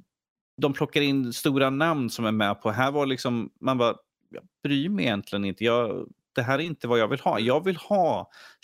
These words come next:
show, showmanship. Jag vill ha stora namn som kommer att presentera. Jag vill ha de stora spelen. Jag, det, jag tycker, jag älskar att få se spel som visas upp. Man bara, wow, där hade jag ingen aning att det fanns. Liksom ett,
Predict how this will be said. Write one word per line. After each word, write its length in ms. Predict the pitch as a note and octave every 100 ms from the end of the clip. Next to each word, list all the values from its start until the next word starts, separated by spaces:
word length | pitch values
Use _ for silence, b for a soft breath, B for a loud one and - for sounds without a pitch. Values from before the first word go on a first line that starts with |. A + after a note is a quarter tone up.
| -
show, 360 | D3 B2 G#2 -
showmanship. 720 | - - F#3 D3 B2 - G2+ -
Jag 160 | B2+ C#3
vill 120 | C3+
ha 420 | D#3+ D3+ C3 A2+ B B B B -
stora 380 | - D3+ B2 B2
namn 340 | B2 C3 B2
som 140 | A2 B2
kommer 200 | A#2 A2+
att 60 |
presentera. 360 | A#2+ A2 - A2
Jag 180 | A2 B2+
vill 120 | C3
ha 240 | - D3+
de 140 | A#2+ A#2
stora 400 | - B2 A2 A2
spelen. 560 | - A#2+ A#2 G#2 G2
Jag, 200 | E2 A#2+ - B B B -
det, 120 | D3+ -
jag 140 | D3+
tycker, 280 | E3 D3+ -
jag 120 | -
älskar 360 | E3 D#3 - E3+
att 80 | D#3
få 80 |
se 420 | C#3 C3+ A#2 D2+ G#2
spel 280 | - B2
som 160 | A2+ A2+
visas 320 | G#2+ - A2+
upp. 160 | A2+ -
Man 160 | A#2+
bara, 120 | A2 F2 B2+ D3
wow, 100 | F#2
där 100 | A#2+
hade 220 | B2+ A#2+ A#2+
jag 240 | A2 F#2+ _ -
ingen 280 | C3 A#2 A2+
aning 220 | G2+ G2+
att 120 | F#2+
det 80 | G#2+
fanns. 380 | - C3+ F#2+ -
Liksom 260 | G2+ G2+
ett, 80 | F#2